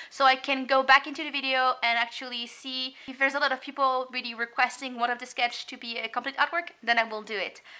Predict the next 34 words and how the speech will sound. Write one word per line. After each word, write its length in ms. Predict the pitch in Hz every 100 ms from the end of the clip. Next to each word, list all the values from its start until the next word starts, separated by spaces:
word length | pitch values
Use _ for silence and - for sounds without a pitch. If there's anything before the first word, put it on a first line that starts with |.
| -
This 200 | 339 403 -
is 320 | 277 294 302 -
a 140 | 254 254
fairy 280 | - 370 -
artwork 360 | 254 254 262 254
that 120 | 247
I 80 | 247
did 160 | 254
a 60 | 240 -
couple 380 | - 269 262 254
years 260 | 226 240
ago. 460 | 254 269 269 269 269
Um, 400 | 240 226 226 226 -
actually 540 | 240 - 285 277 277 277 - - -
wanted 320 | 233 311 415
to 120 | - 302
do 120 | 294
a 40 |
commission 440 | - 320 370 311 -
out 120 | 233
of 100 | 226
this, 260 | 226 226 -
but 160 | - 220
the 80 | 220
customer 580 | - 233 - 240 233 226 -
changed 260 | - 226 240
his 140 | 254
mind, 420 | 220 175 220 247
so 460 | - - 240 220 220
it 80 | 220
wasn't, 340 | 277 294 277 247 - -
like, 160 | 202 240
it 100 | 233
wasn't 380 | 233 233 254